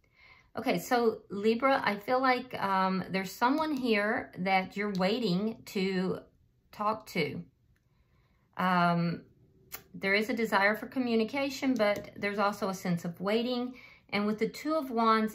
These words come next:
in the reverse, I feel like, um, I feel like you're choosing not to move in this direction. I feel like you're choosing, you're, you're choosing to move,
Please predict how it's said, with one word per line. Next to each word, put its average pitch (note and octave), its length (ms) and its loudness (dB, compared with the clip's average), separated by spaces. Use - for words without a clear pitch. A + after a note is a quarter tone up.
in G3+ 160 -2
the F#3+ 100 -2
reverse, F3+ 800 -2
I G#3 180 0
feel C#4 340 -2
like, A#3 520 0
um, F#3 580 -2
I G3+ 40 -10
feel - 200 -10
like G#4 180 -8
you're A#3+ 140 -2
choosing A#3 720 -2
not F#3+ 320 2
to - 120 -6
move G3 480 0
in F#3+ 200 0
this F3+ 240 0
direction. E3+ 880 -4
I G3 80 -6
feel C#4 160 -4
like D#4+ 140 -4
you're F4 160 -2
choosing, C4 640 -2
you're, A3 340 0
you're A3 200 2
choosing C4 920 -4
to A3+ 100 -4
move, G#3+ 400 2